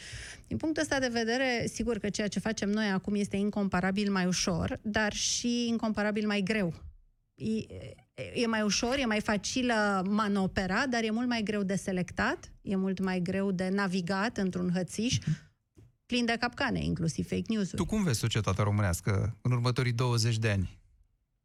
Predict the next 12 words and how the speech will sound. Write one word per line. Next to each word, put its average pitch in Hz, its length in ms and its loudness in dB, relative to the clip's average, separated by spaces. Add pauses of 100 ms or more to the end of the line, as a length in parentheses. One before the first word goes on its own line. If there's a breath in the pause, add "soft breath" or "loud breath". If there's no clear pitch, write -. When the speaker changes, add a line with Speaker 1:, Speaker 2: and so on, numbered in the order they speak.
Speaker 2:
Ești 143 240 2
în 147 60 2
poziția 135 360 2
privilegiată 123 560 2
a 147 40 4
jurnalistului 131 640 2
cu 117 100 -2
acces 135 340 0
la 131 120 2
foarte 127 280 0
multă 127 260 2
informație. 120 800 0